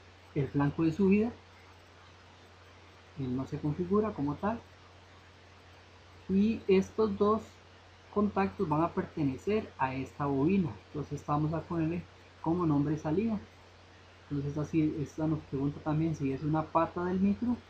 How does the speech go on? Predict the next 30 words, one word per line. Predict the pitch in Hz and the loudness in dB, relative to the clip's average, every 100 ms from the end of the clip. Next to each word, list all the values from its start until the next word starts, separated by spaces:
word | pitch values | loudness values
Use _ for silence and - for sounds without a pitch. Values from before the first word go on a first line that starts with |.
| - | -10
que | 123 120 | -6 -6
es | - | -2
una | 151 156 151 127 110 - - - | 0 2 0 -2 -6 -16 -20 -20
salida | - 131 147 151 | -6 -2 -2 2
física, | 196 208 220 | 2 0 -2
le, | 190 | -2
le, | 123 123 131 127 131 131 | -2 -6 -8 -8 -8 -8
lo | 131 | -8
dejamos | 123 135 143 | -6 -6 -6
tal | 147 139 | -6 -6
como | 151 143 | -4 -6
está. | - 208 - - - - | -4 -6 -6 -16 -20 -8
Acá, | 185 190 - - - 165 | -6 -6 -8 -14 -12 -14
esta | 151 - 131 | -16 -12 -10
es, | 131 - - - | -10 -14 -20 -10
sí, | 151 | -8
sí, | - 226 | -2 0
no | 233 151 147 | 2 2 0
es | 156 | 0
un | 147 | 0
relay | 143 135 | 0 0
interno, | 139 196 214 156 | 0 0 2 0
porque | 160 - 165 | -4 -6 -4
esta | 160 - 151 | -4 -2 -2
es, | 151 | 0
va | 139 | 0
a | |
ser | 143 | 0
la | 156 156 | 0 0
salida | 143 131 175 226 | -2 0 2 0